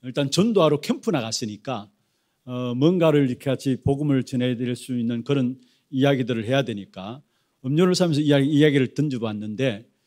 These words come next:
이 아주머니가 자기가 병이 있는데 이게 병원 가도 변명이 나오지 않는다라는 거예요. 그걸 가지고 무당을 찾아가면은, 실제로 우리 가장 가까이 있는 것이 무당 아닙니까? 점쟁이들 아닙니까?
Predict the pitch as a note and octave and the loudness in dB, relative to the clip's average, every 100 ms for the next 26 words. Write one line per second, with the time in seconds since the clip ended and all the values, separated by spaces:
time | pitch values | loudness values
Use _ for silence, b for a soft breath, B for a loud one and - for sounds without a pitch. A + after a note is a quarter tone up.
0 | _ _ E3 F3 D3 D3 D#3+ F3+ D3+ D3+ | _ _ 0 2 4 2 0 0 2 2
1 | E3+ F3+ _ _ _ _ _ _ _ - | 0 -4 _ _ _ _ _ _ _ -6
2 | D#3 F3+ F#3 F3+ F3 G3+ G#3+ E3+ D3+ C#3 | 2 4 4 4 2 4 2 2 0 2
3 | C#3+ A#2+ G#2+ A2+ _ _ - C3+ F3 E3+ | 0 0 -6 -14 _ _ -6 0 0 4
4 | E3+ G#3 A#3 G#3 F#3+ - E3+ G#3+ A3+ F#3 | 4 4 4 2 2 2 0 2 2 2
5 | C3 C#3 G#2+ G#2 B2 A2+ F#2+ E2+ E2 E2 | 0 -2 -6 -6 -6 -6 -10 -14 -20 -20
6 | G2+ _ _ b b - C3+ G#3+ G3 D#3+ | _ _ _ b b -4 4 4 4 0
7 | C3+ C3 D3 F3+ - _ - D3+ F3+ F3 | -2 -2 -2 -4 -10 _ -6 -2 0 0
8 | D#3 D#3+ D#3 C3+ B2+ B2 C3 G2 b b | 0 -4 -4 -4 -4 -4 -4 -8 b b
9 | - A#3+ A#3+ A3+ F3+ F3+ D3+ F3+ F3+ E3 | -4 0 4 6 4 4 0 0 -2 -2
10 | G#3 G3 E3+ C3+ B2 C3 D3 A#2 G#2+ C3 | 0 0 -2 -4 -4 -4 -4 -4 -8 -10
11 | - A2 C#3 D3 A3+ D#3+ A2+ G2+ A2+ - | -10 -8 -4 -2 -2 -4 -6 -8 -14 -16
12 | F#2 | -18